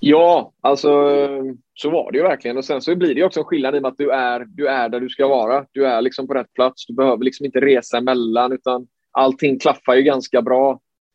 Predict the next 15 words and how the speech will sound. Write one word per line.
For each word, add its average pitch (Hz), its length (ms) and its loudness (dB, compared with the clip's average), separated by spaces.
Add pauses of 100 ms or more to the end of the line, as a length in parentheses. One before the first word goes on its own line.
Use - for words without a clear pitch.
Sen 135 140 -2
var 123 240 2
ju 127 60 0
liksom 135 200 -6
hela 131 200 -2
rim-, 127 440 -8
eller 120 140 2
inramningen 117 960 -2
och, 113 240 -2 (400)
ja, - 240 -4 (160)
hela 127 340 4
liksom 120 540 0
evenemanget 127 800 0
var 127 200 2
ju, 113 300 -2